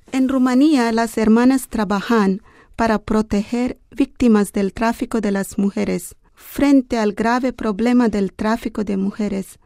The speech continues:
son necesarias respuestas adecuadas a esta situación y a sus víctimas.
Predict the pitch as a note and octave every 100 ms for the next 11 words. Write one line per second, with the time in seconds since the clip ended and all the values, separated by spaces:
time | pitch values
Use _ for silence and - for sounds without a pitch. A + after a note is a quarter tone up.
0 | _ - C4+ C4 A#3+ A3 A3 A#3 A#3 G3+
1 | F3+ - _ G3+ G#3+ - - C4 B3+ C4+
2 | B3+ - G3+ G3 F#3 - A#3 A#3+ C4+ -
3 | - G#3 - B3 - B3+ A3+ A3 G#3 G#3
4 | - A3+ A3+ D4 - _ - G#3+ G3+ -
5 | G3+ - A3 - - F#3+ F3+ F3 -